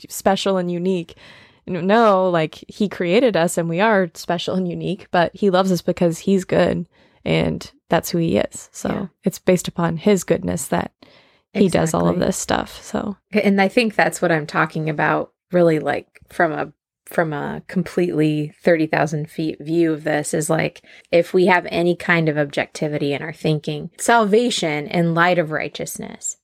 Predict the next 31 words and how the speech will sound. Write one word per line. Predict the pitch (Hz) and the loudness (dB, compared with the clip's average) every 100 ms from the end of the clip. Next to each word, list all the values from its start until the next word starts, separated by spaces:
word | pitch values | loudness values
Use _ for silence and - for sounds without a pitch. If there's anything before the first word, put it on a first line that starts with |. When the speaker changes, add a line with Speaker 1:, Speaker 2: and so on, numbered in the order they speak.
| - | -4
Speaker 2:
doesn't | 147 151 - | -2 -2 -8
make | - - | -12 -10
sense | - - - | -12 -10 -10
to | - | -8
us. | 175 - - - _ - _ - | -10 -10 -12 -20 _ -20 _ -2
And | 175 | 0
I | 175 | 4
think | 190 175 | 2 4
that's | 170 160 165 | 2 2 -2
where | 165 165 | 0 2
we | 156 160 | 2 0
have | 160 156 151 - | -2 -4 -6 -10
to | - 156 151 151 165 _ _ _ _ _ | -8 -6 -6 -8 -14 _ _ _ _ _
remind | 185 185 180 160 165 | -2 0 -2 -2 0
ourselves, | 185 202 - 220 226 208 | 2 2 2 2 0 0
like, | 170 156 - - | 0 0 -4 -10
we | 160 175 185 | 0 2 4
are | 175 | 2
not | 160 151 156 - | 0 0 0 -2
a | 165 | -4
more | 156 151 156 156 165 - _ _ _ _ _ _ | -4 -2 0 0 -2 -10 _ _ _ _ _ _
righteous | 170 160 156 151 180 175 - | -2 2 2 2 2 2 2
and | 160 151 | -2 -4
just | - 139 156 160 - - _ - | -4 -2 -2 -2 -6 -8 _ -10
judge | - 151 156 170 - | -6 -2 -2 -2 -6
than | 156 147 | -8 -8
God. | - 139 139 180 180 | -10 -8 -6 -6 -8
<laughs> | - 190 - - - - _ _ - - | -12 -12 -10 -8 -8 -10 _ _ -8 2
Speaker 1:
Yeah. | 196 185 170 165 | 4 6 4 4
Speaker 2:
You | 220 | 6
know, | 208 214 | 6 4